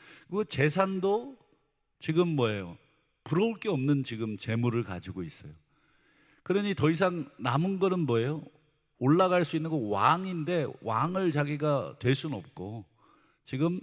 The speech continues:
왕의 흉내라도 내보고 싶은 것입니다. 왕복, 왕이 타시는 말, 뭐,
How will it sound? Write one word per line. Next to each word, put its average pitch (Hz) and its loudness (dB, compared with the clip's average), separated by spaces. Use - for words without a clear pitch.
왕의 131 2
흉내라도 196 0
내보고 98 -2
싶은 - -10
것입니다. 69 -12
왕복, 95 -6
왕이 113 2
타시는 120 -2
말, 87 -6
뭐, 73 -14